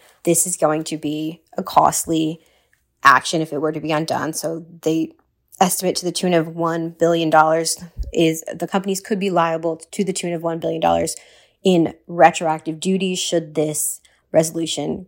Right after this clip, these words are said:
go forward. Retroactive duties dating back to April of last year. They say that it also would cost U S jobs and can cost as much as four gigawatts of solar deployment. They're also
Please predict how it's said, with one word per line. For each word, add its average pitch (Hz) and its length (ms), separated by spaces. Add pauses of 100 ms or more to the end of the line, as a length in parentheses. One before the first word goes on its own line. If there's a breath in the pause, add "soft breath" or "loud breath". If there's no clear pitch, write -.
go 165 160
forward. 170 560 (260)
Retroactive 160 480
duties 160 340 (180)
dating 160 300
back 156 280
to 151 200 (160)
April 170 320
of 156 100
last 160 440
year. 220 360 (120)
They 165 120
say 156 280
that 151 220
it 156 100
also 156 260
would 160 160
cost 160 300
U 175 80
S 165 120
jobs 185 380
and 170 180
can 180 140
cost 160 400
as 170 160
much 156 160
as 156 100
four 160 300
gigawatts 160 500
of 160 60
solar 160 220
deployment. 175 580 (260 soft breath)
They're 156 180
also 165 520